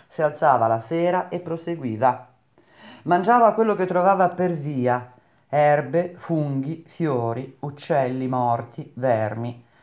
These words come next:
Attraversò la Provenza, passò dall'altra parte del Rodano, su una barca rubata a sud di Orange, seguì il corso dell'Ardèche fino nel cuore della Cévennes e poi l'Allier verso nord.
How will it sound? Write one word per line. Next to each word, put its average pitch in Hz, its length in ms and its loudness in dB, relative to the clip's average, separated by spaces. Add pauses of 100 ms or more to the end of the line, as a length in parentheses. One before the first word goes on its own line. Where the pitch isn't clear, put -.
(280)
Attraversò 202 560 0
la 220 140 4
Provenza, 147 720 -2 (380)
passò 139 340 0
dall'altra 160 400 4
parte 151 320 2
del 143 160 -2
Rodano, 135 640 0 (320)
su - 200 -12
una 139 260 2
barca 147 340 2
rubata 143 480 2
a 135 60 0
sud 143 320 -10
di 139 140 -4
Orange, 127 560 -4 (300)
seguì 180 720 -6
il 139 160 -10
corso 156 460 -4
dell'Ardèche 135 880 -2 (220)
fino 180 320 -6
nel 135 200 -6
cuore 165 540 2 (160)
della 143 260 -2
Cévennes 147 720 -2 (240)
e 196 140 -4
poi 151 420 2
l'Allier 160 680 -2
verso 170 360 0
nord. 113 640 -4